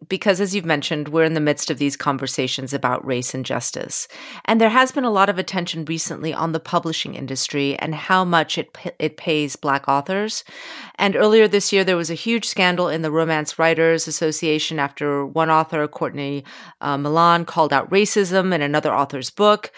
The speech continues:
Um, you had already left the R W A some time ago because of racism. How do you deal with these issues within your industry at the same time that the whole country is reckoning with them on this huge scale?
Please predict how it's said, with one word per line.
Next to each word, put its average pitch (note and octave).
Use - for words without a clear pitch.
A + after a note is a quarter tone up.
Um, G3
you B3
had F#4+
already B3
left F#3+
the -
R D#3+
W D3
A D3
some D#3
time D#3+
ago C3+
because C#3
of C3+
racism. B2+
How -
do E5
you F#4
deal G3+
with F#3
these F3
issues E3
within E3+
your D#3+
industry D#3
at E3+
the E3+
same E3
time D#3
that D#3
the D#3+
whole F#3
country F3
is D#3
reckoning E3
with E3+
them G#3
on F#3
this F#3
huge G3
scale? G3